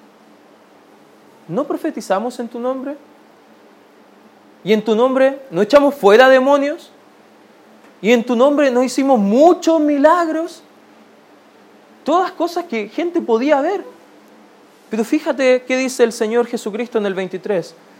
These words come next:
Y entonces les, ¿qué dice? "Nunca os conocí. Apartaos de mí, hacedores de maldad". Estas personas tenían religión,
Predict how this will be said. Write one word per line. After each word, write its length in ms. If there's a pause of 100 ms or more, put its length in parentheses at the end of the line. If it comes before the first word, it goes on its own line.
(160)
Y 140
entonces 680
les, 420 (220)
¿qué 120
dice? 420 (1600)
"Nunca 420
os 80
conocí. 400 (1000)
Apartaos 640
de 80
mí, 140 (840)
hacedores 1080 (360)
de 100
maldad". 400 (1600)
Estas 200
personas 420
tenían 360
religión, 600